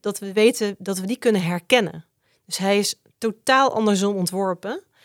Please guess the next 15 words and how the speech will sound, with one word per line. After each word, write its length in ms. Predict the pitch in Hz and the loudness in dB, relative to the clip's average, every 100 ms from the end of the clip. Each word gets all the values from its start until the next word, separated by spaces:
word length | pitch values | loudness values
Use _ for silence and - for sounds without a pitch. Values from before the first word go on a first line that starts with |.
| - _ - | -20 _ -4
hij 100 | 196 | -2
is 80 | 196 | 2
nooit 180 | 220 | 4
in 80 | 226 | 2
Frankrijk 360 | - 208 185 175 | -2 -6 -6 -8
gebruikt. 600 | 175 170 185 277 - - _ - _ | -10 -8 -8 -10 -14 -20 _ -20 _
Hij 120 | - | 0
is 100 | 208 | 0
vervolgens 360 | - 208 247 226 | 0 2 2 4
door 100 | 208 | 2
de 80 | 208 | 2
Amerikanen, 760 | 208 208 202 190 240 247 214 | 2 2 0 2 4 4 4
zeg 200 | 185 190 | 0 -2
maar, 340 | 185 175 175 | -2 0 0
eh, 120 | 175 | -2